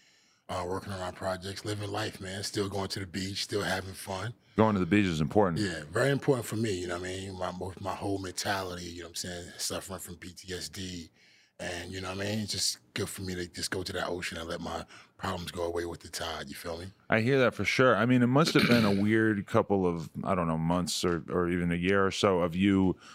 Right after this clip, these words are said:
Speaker 2: really getting involved in the, the YouTuber world. Like, this is probably something that you never would have thought of, and then all of a sudden you find yourself mixed up in this whole crazy world. Was it,
Speaker 1: Yeah.
Speaker 2: was that a strange detour in your life?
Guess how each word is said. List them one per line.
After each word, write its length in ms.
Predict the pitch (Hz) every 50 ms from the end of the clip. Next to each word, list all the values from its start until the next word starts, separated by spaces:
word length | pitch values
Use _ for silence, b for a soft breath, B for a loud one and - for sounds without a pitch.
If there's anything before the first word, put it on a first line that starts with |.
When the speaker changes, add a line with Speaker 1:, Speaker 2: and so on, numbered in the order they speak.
| B B B B _ -
Speaker 2:
really 280 | 101 107 123 113 107 104
getting 280 | 92 113 107 101 95
involved 760 | 90 90 90 78 90 98 107 110 104 92 87 85 78 76 -
in 480 | - - 98 98 92 90 87 85 80 64 -
the, 280 | 92 90 90 85 78 -
the 140 | - 87 87
YouTuber 680 | 85 87 92 92 101 98 82 - - 113 107 90 101 101
world. 460 | 92 87 92 120 135 117 90 80 78
Like, 160 | 87 82 85 87
this 160 | 98 95 98
is 60 | 95
probably 240 | - - 104 98 98
something 260 | - 110 85 95 98
that 80 | 92 95
you 80 | 92
never 320 | 92 98 98 95 101 107 104
would 120 | 104 104
have 80 | 104 -
thought 240 | - 101 92 90 87
of, 180 | 90 92 92
and 80 | 95 90
then 80 | 90 87
all 80 | 90
of 80 | 87 85
a 40 | 87
sudden 180 | - 101 92 92
you 80 | 90
find 160 | 82 98 98 90
yourself 280 | 85 82 104 92 76
mixed 320 | 82 92 92 - - - 107
up 100 | 95 -
in 80 | 90
this 140 | 92 90 -
whole 240 | 104 101 92 80 - -
crazy 300 | - 123 107 92 85 92
world. 340 | 82 85 98 104 92 80 69
Was 100 | 85 82
it, 120 | 85 85 -
Speaker 1:
Yeah. 120 | 87 95
Speaker 2:
was 140 | 107 104 85
that 120 | 113 110 107
a 20 | 101
strange 580 | - - - 117 113 113 117 107 95 87 92
detour 480 | 87 101 110 107 - 127 123 120 123 123
in 60 | 123
your 120 | 107 95
life? 300 | 92 95 110 143 151 -